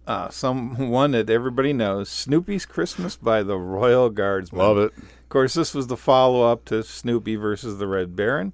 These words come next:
Speaker 2: Of course.
Speaker 1: Uh, now, do I have to explain why I like this? Well, y-, love, young Frank loved this tune,
Speaker 2: <laughs>
Speaker 1: and I still enjoy hearing it every season.
Speaker 2: Of course.
Speaker 1: And, uh, by the way, it does, um, uh,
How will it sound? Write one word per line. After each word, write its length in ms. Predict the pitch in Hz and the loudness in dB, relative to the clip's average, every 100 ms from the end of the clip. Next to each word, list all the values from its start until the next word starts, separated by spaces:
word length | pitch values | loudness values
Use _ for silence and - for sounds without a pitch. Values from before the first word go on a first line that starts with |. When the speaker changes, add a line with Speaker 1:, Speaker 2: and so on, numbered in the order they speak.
| - | -12
Speaker 2:
Of 60 | - | -16
course. 220 | - - | -16 -16
Speaker 1:
Uh, 120 | 82 | -18
now, 180 | - 113 | -10 -8
do 180 | 107 120 | -4 0
I 60 | 117 | 2
have 160 | 143 | 0
to 80 | 127 | -2
explain 500 | 101 - 120 123 127 | -6 -6 -2 -2 0
why 200 | 120 117 | 0 0
I 60 | 113 | 2
like 260 | 117 120 | 0 0
this? 320 | 127 131 - | -6 -8 -8
Well, 320 | 104 107 117 107 | -4 -4 -4 -8
y-, 140 | 98 | -6
love, 560 | 117 120 131 143 147 139 | -6 0 4 4 0 -6
young 300 | 123 156 175 | 0 2 2
Frank 420 | - 151 147 139 | 0 -2 -2 -2
loved 300 | 120 127 117 | 0 0 0
this 180 | 113 - | -4 -6
tune, 380 | - 107 104 98 - 392 | -8 -6 -6 -8 -6 -4
Speaker 2:
<laughs> 220 | 415 - | -2 -4
Speaker 1:
and 120 | - | -2
I 60 | 110 | -4
still 380 | - - 151 127 | -4 2 4 4
enjoy 380 | 107 95 90 90 | 0 -4 -6 -4
hearing 300 | 98 87 76 | -6 -6 -8
it 120 | - | -12
every 240 | 113 90 82 | -10 -10 -10
season. 520 | - 82 82 82 85 - - | -10 -10 -10 -12 -18 -20 -20
Speaker 2:
Of 40 | |
course. 200 | - 80 | -12 -6
Speaker 1:
And, 260 | 110 113 110 | -4 0 0
uh, 120 | 110 | 2
by 200 | 110 185 | 2 2
the 100 | 175 | 2
way, 220 | 147 147 110 | 2 0 0
it 200 | 110 - | -6 -2
does, 500 | 135 151 156 - - - | 2 2 0 -6 -12 -8
um, 480 | 110 98 92 90 - _ _ _ - - - | -6 -4 -4 -8 -12 _ _ _ -20 -20 -20
uh, 380 | 123 - - | -16 -16 -18